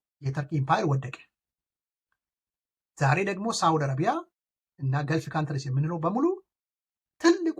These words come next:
አታችመንታቸው የምዕራቡ ዓለም ነው። ከምዕራቡ ዓለም የምትለዩበት ምንም ምክንያት የለም። ምክንያቱም ኢኮኖሚክ አታችመንቱ ነው ያሳደገው። የአሜሪካ፣ እ፣ ፍላጎት በመጠበቃቸው ነው ያደጉት።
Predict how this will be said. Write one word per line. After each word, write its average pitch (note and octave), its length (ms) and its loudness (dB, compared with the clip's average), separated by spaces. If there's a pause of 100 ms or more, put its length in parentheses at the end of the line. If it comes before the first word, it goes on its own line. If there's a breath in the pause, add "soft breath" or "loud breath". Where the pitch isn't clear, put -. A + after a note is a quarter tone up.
(100)
አታችመንታቸው F#3+ 920 -2 (960)
የምዕራቡ C#3 460 4
ዓለም E3 220 2
ነው። D3+ 120 -4 (640)
ከምዕራቡ D3 340 4
ዓለም F3+ 160 4
የምትለዩበት E3 540 0
ምንም B3 160 -4
ምክንያት C#3+ 240 -2
የለም። C#3 160 -2
ምክንያቱም F#3+ 340 -2 (260 loud breath)
ኢኮኖሚክ G#3 540 0
አታችመንቱ F#3+ 580 -2
ነው C#3+ 100 0
ያሳደገው። C#3+ 540 0 (540)
የአሜሪካ፣ F3 560 2 (760)
እ፣ C3+ 160 -2
ፍላጎት E3+ 640 6 (500)
በመጠበቃቸው C3+ 800 0
ነው G#4 120 6
ያደጉት። D3 400 2